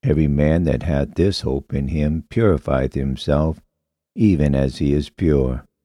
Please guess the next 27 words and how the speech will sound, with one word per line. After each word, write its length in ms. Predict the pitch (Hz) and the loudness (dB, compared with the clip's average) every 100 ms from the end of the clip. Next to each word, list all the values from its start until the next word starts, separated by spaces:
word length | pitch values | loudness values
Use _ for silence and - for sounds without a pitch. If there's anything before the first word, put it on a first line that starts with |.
| _ _ - | _ _ -2
Whosoever 480 | 90 80 82 76 71 | 0 2 0 0 0
committeth 460 | - 76 73 73 | -2 0 2 0
sin 400 | - 85 85 85 | -2 -2 0 -2
transgresses 920 | - 76 71 71 - 87 90 - 71 90 | -4 -4 -2 -4 -2 -2 0 -4 -2 -2
also 540 | 90 82 78 71 71 | -2 -2 -2 -2 -2
the 120 | 71 | -4
law, 520 | 69 76 90 73 78 - _ _ _ _ | -2 2 4 2 0 -6 _ _ _ _
for 160 | - 73 | -4 -4
sin 320 | - 107 117 | 0 2 2
is 160 | 76 65 | 2 0
the 100 | 67 | -6
transgression 880 | - 73 67 67 85 85 - 69 | -2 -2 -2 -2 -2 -2 -2 -2
of 120 | 69 67 | -2 -2
the 100 | 71 | -2
law. 460 | 78 85 62 78 - _ _ _ - | 0 0 -2 -6 -14 _ _ _ -6
And 160 | 80 | -2
you 140 | 76 76 | 0 0
know 480 | 76 78 82 98 85 | 0 2 0 -2 -4
that 260 | 76 73 - | -2 -2 -4
he 400 | 87 85 90 92 _ _ - | -4 -2 -2 -6 _ _ -8
was 220 | 76 73 | -6 -2
manifest 560 | 87 92 85 92 87 - | 0 0 0 0 -2 -2
to 120 | 73 | -6
take 340 | - 85 87 | -2 -2 -2
away 380 | 71 73 113 113 | -4 -2 0 0
our 200 | 65 67 | 0 -2
sins, 560 | - 78 69 76 73 | -4 -2 0 -2 -4